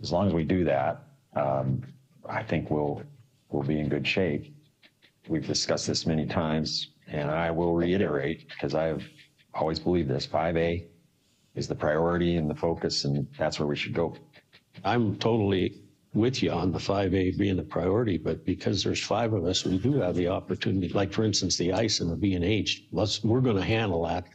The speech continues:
Speaker 2: come hell or high water next. Hopefully it's high water. We'll get the damn thing melted and get it out of there.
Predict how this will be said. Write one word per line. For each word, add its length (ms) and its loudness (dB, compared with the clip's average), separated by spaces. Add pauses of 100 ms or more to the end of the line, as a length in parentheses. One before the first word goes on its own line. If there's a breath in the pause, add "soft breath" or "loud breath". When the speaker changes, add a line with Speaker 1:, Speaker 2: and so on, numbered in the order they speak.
(920)
Speaker 2:
come 180 0
hell 240 0
or 120 2
high 200 0
water 460 2
next. 520 -4 (600 loud breath)
Hopefully 340 0
it's 100 0
high 180 0
water. 460 0
We'll 140 0
get 180 0
the 80 2
damn 300 2
thing 180 2
melted 320 2
and 80 2
get 140 4
it 100 2
out 180 4
of 60 2
there. 320 0